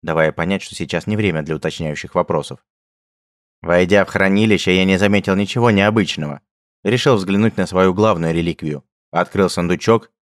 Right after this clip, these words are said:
но он оказался пуст. Вернее, не совсем пуст. Прочие драгоценности на месте.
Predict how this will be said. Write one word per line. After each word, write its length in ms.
но 180
он 140
оказался 540
пуст. 460
Вернее, 320
не 120
совсем 380
пуст. 360
Прочие 340
драгоценности 640
на 140
месте. 420